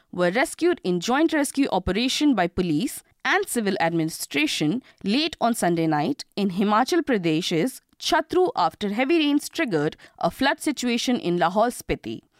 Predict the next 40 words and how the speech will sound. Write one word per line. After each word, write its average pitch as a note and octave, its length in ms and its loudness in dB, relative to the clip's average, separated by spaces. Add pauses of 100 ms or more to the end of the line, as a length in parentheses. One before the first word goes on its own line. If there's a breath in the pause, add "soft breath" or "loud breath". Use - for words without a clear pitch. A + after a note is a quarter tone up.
(160)
A F#3 140 0
N G3 100 0
I A#3 100 2
reported. C#3+ 580 -4 (300)
A G#3+ 80 0
flash C4+ 420 0
flood C#4+ 380 0
occurred E3 500 -4
at - 200 -8
Tonsing D#4+ 420 4
Nalla E3 440 2 (100)
on F3 160 2
Tandi C4+ 400 2
Udaipur F#3 480 0
route F#3+ 440 0
in F#3 200 -2
the F#3+ 80 0
Lahaul G#3 480 2
subdivision G#3 600 0
last D#3+ 320 0
week. D3+ 260 -6 (460)
Out F3+ 220 2
of E3+ 140 -4
the F3 80 -2
total E4 380 2
rescued A#3+ 500 -2
people, C4 440 0 (260 soft breath)
eighty D#4 280 0
have C#4+ 220 0
left E3+ 200 2
for A#3 160 -2
Manali, C#3 540 0 (300)
and F3+ 180 0
the E3+ 60 2
remaining D#4+ 540 2
have F#3+ 260 -2
been E3+ 160 0
accommodated A3+ 840 0
in G#3+ 140 -2
Koksar - 520 0